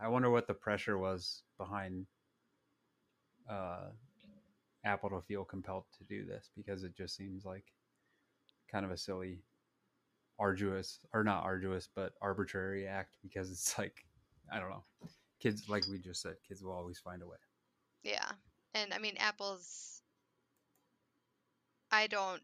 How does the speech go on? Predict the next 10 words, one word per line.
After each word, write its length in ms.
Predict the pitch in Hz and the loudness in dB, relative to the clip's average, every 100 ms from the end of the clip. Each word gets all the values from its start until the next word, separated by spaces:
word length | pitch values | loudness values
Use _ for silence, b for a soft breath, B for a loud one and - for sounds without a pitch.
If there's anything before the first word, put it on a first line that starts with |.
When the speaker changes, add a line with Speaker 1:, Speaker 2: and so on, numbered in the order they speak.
| _ | _
Speaker 2:
have 420 | 175 185 175 175 165 - - _ - | -4 0 2 0 -2 -14 -18 _ -6
an, 160 | 185 170 - 180 _ _ | -6 -6 -14 -20 _ _
an 100 | 180 - | -20 -6
Apple 520 | 185 170 - 73 185 180 _ - | -4 -4 -8 -8 -10 -12 _ -8
phone 300 | 175 170 170 | -8 -8 -10
or 260 | 165 - - - _ - | -10 -10 -10 -16 _ -10
iPhone 460 | 190 175 - 170 170 | -6 -6 -6 -10 -10
or 80 | 175 | -12
whatever. 440 | 175 170 175 175 185 | -8 -6 -4 -6 -4
I 420 | - 180 175 180 | -2 0 -2 -8